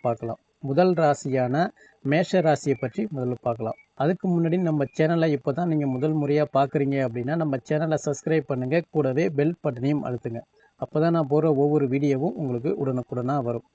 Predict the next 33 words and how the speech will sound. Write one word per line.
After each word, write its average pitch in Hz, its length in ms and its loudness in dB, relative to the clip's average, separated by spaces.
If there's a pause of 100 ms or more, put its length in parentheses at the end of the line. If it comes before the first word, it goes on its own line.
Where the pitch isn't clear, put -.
வாங்க 151 320 0
வீடியோக்குள்ள 139 460 0
போகலாம். 120 400 -6 (380)
மேஷ 170 300 0
ராசியை 170 340 0
பொறுத்த 151 360 2
வரைக்கும் 143 400 0
இந்த 151 280 0
மாதம் 139 360 0
உங்களுக்கு 131 340 -4
சிறப்பான 147 480 -2
பலன்கள் 131 420 -2
அப்படிங்கிறது 123 460 -6
அதிகமாகவே 120 520 -4
இருக்கு. 120 300 -4 (200)
பல 147 260 2
நாள் 147 240 0
கனவு, 156 360 0 (140)
பல 143 180 0
நாள் 139 200 -2
முயற்சி 143 500 -2
அப்படிங்கிறது 135 560 -2
வெற்றி 143 280 0
பெறக்கூடிய 156 560 0
காலகட்டங்கள் 135 640 -2
அப்படின்னு 123 300 -8
கூட 131 200 -4
பொதுவா 120 260 -4
சொல்லலாம். - 380 -16 (200)
பொதுவா 139 280 -2
சொல்லணும் 156 380 -2
அப்படின்னு 147 280 -2
கேட்டிங்கன்னா, 143 400 -2